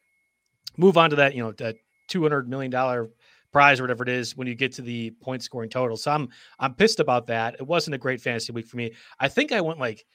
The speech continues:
three for t-, nine on picking the spreads too. It was just, I mean, I'm, I'm, I'm ready to be done with football. Honestly, this is my, my vacation. I'm off this entire week.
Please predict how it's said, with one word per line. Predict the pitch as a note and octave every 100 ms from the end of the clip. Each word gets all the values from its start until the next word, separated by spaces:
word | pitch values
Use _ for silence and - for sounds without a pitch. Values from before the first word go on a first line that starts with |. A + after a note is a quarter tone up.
| _ _ _ -
three | D3 F#3+
for | G3 C3+ A2+ - _ _ _ -
t-, | - -
nine | B2+ C#3 D#3 D3
on | A2
picking | - D3+ C3
the | G#2+
spreads | - - A#2+ C#3+ -
too. | - C3 D3 D#3+
It | E3+
was | D#3+ D3+
just, | - D#3 - - _ _ _
I | C#3+
mean, | D#3
I'm, | F#3 F#3+ D#3+
I'm, | F#3+ G3+ D#3 -
I'm | F3 G#3
ready | A3
to | G#3
be | E3
done | D3
with | E3
football. | - E3 F3
Honestly, | G#3 A#3+ F3
this | E3
is | D#3
my, | C#3
my | G#2+ D3
vacation. | C#3 C3 C#3+ C3 A2
I'm | C3
off | B2+ B2 C#3
this | C3+ C3
entire | A#2+ C3+ A#2
week. | B2 D#3+